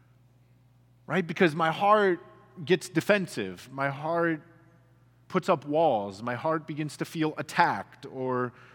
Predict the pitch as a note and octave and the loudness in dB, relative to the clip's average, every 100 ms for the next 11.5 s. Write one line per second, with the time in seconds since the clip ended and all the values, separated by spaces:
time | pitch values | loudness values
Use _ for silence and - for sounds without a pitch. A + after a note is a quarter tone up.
0 | - D3 C#3+ E3 E3+ - D#3 - F3 E3 | -4 -2 0 0 -2 -4 -8 0 6 6
1 | B2+ A#2+ B2 - F3 D#3 - - F3+ D#3 | 6 2 -2 -2 -2 -2 -2 -4 -2 -2
2 | B2 B2 C#3+ D#3+ - G3 F3+ - A3 G#3 | -2 -4 -4 -6 -4 -4 -4 -6 -6 -6
3 | - F3+ - F3 - - F3 - D#3+ F3 | -2 -2 0 -4 -2 -4 -4 -2 -2 0
4 | C3 G2 F2 - - - _ _ B2+ B2 | -2 -4 -10 -18 -20 -20 _ _ -8 -6
5 | B2 - B2+ A#2+ D#3 D3+ C#3 C3+ A#2+ C3+ | -6 -6 -6 -4 -4 -4 -2 -2 0 -2
6 | C#3 C3 A#2+ A2+ C3 A2+ G2 - - - | -2 -2 -4 0 0 0 -4 -14 -20 -12
7 | D#3 D3 G#3 F#3 F3 G3+ A#3 - G#3 - | -8 -4 0 0 0 -2 -4 -4 -8 -6
8 | F#3+ C3+ - _ _ _ - F3+ - - | -6 -6 -12 _ _ _ -8 -8 -8 -8
9 | E3+ - B2 C3+ B2+ E2+ D#2+ _ _ _ | -10 -8 -8 -4 -6 -6 -12 _ _ _
10 | _ _ _ _ _ _ _ - A#2 D3 | _ _ _ _ _ _ _ -12 -6 -4
11 | F3 - B2+ F#2+ - | -4 -6 -10 -10 -16